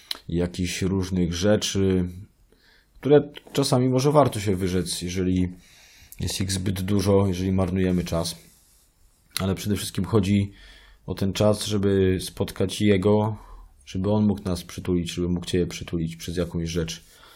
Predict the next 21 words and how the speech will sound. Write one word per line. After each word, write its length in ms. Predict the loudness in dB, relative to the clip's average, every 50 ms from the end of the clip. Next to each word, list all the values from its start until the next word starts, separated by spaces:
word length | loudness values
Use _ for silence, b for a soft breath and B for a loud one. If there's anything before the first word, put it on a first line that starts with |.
| B B
przez 180 | -10 -8 -6 -4
modlitwę, 540 | -2 -2 -2 -2 -2 -2 -2 0 -2 -2 -2
przez 300 | 0 -4 -4 -4 -4 -6
spotkanie 500 | -6 -8 -8 -6 -4 -2 -2 0 0 0
z 80 | 0
Nim. 300 | 0 0 0 0 -2 -8 -16 -16 _ -4 -4
<clears throat> 360 | -4 -2 -2 -2 -2 -2 -2
Muszę 200 | -2 -4 -4 -2
się 120 | -2 0
wody 220 | 2 2 2 0 -2
chyba 220 | -4 -4 -4 -2
napić. 400 | -2 -2 -2 -4 -6 -8 -8 -14 -18 b b b b b b b b b b b b b -20 -20 -20 -20 -20 _ _ _ _ _ _ _ _ _ _ _ _ _ _ _ _ _ _ _ _ _ _ _ _ -20 _ -20 -20 -20 _ _ _ _ _ _ -20 -14 -4 -2 -2 -2 -2 -4 -10 -6 -4
Więc 280 | -4 -4 -4 -6 -10 -14 _ 0
to 80 | 2 2
jest 460 | 2 2 0 -4 -8 -18 -18 -14 -8
taki 280 | -8 -6 -4 -4 -4 0
pierwszy 460 | 4 4 4 4 4 -2 -4 -6 -2
tekst 260 | -2 -2 -2 -2 -6
z 60 | -8
Księgi 320 | -8 -4 -2 -2 0 0 0
Malachiasza, 600 | -2 0 -2 -2 -2 0 -2 -2 0 -2 -4